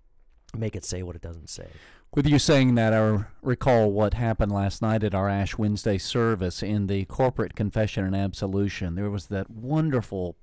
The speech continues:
Speaker 2: that wonderful question that you only see in the individual or private confession and absolution, or, for instance, um, maybe in a homebound visit that you're dealing with somebody who, who can't read.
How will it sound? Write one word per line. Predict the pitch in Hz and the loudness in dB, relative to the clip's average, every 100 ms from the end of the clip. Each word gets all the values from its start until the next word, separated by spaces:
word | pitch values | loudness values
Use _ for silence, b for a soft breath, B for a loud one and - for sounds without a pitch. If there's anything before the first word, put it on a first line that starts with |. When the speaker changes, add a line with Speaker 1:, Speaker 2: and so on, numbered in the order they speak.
| - - _ | -20 -20 _
Speaker 2:
that | 120 117 131 | -10 -10 -8
wonderful | 156 226 220 151 120 | -2 0 2 0 -4
question | - 143 127 - 104 101 | -2 0 0 0 -4 -2
that | 110 - | -4 0
you | 139 | 2
only | 190 220 143 | 4 4 2
see | - 143 131 127 | 0 0 0 -2
in | - 123 113 107 | -2 -2 0 -2
the | 107 104 104 | -2 -4 -4
individual | 131 127 101 120 117 107 92 92 | 0 0 2 0 0 -2 -2 -2
or | 92 | -4
private | - - 123 123 104 - | -4 -2 2 2 0 -4
confession | 101 95 92 - 92 | -6 -4 -4 -4 -4
and | 87 | -4
absolution, | 90 87 - 85 85 - 87 90 | -4 -6 -6 -6 -6 -6 -8 -6
or, | - 117 113 107 | -2 2 2 0
for | 110 104 | -2 -2
instance, | 101 - 98 92 - | -2 -4 -6 -6 -4
um, | 90 85 82 b b b b | -4 -4 -8 b b b b
maybe | 123 123 117 | 0 0 2
in | 113 | 0
a | 92 | -2
homebound | 131 127 117 110 98 98 | -2 -2 0 0 0 -2
visit | 104 95 92 | -2 -2 -6
that | 110 107 | -8 -6
you're | 113 | -6
dealing | 104 107 104 98 | -2 -2 -2 -2
with | 95 | -4
somebody | 110 101 98 | -4 -2 -2
who, | 95 101 92 120 | -4 -6 -6 -8
who | 107 | -8
can't | - 113 101 87 | -6 -6 -6 -8
read. | 90 101 98 80 80 | -6 -4 -4 -6 -10